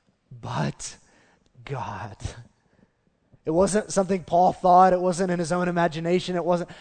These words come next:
But God did something. What did he do? "From my mother's womb, set me apart." And called me by his grace. He was pleased to reveal his Son to me so that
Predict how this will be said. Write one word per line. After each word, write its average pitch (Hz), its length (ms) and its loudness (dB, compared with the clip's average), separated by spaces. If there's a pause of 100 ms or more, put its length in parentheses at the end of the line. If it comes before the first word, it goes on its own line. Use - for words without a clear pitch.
(120)
But 180 760 2
God 175 720 -4 (520)
did 156 240 -8
something. 127 360 -8
What 151 80 -4
did 160 140 -4
he 156 80 -6
do? 139 280 -6 (1000)
"From 202 260 0
my 190 200 4
mother's 185 580 -2
womb, 165 520 -8
set - 580 -8
me 185 140 -10
apart." - 580 -18 (720)
And 190 180 -4 (100)
called 233 460 4
me 226 180 -2
by 190 240 0
his 170 200 -6
grace. 151 640 -12 (300)
He 233 120 -2
was 220 180 -2
pleased 254 640 0
to 254 100 -2
reveal 220 520 2
his 214 220 0
Son 226 360 -2
to 214 60 -4
me 208 160 -2
so 220 200 -4
that 220 140 -2